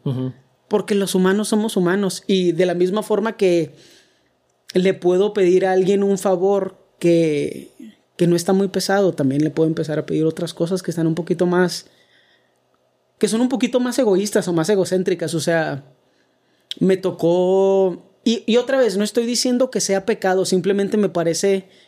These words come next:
Speaker 2: que revela algo preocupante en el corazón del líder. O sea, me tocó de,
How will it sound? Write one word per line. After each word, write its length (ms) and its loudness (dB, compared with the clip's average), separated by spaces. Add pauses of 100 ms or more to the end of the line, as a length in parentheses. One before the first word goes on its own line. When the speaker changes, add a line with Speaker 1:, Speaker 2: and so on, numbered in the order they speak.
(120)
Speaker 2:
que 100 0
revela 460 0
algo 580 2 (1000)
preocupante 680 0
en 80 0
el 120 -2
corazón 380 0
del 120 2
líder. 400 0
O 80 -6
sea, 220 -2
me 140 0
tocó 360 -2
de, 440 0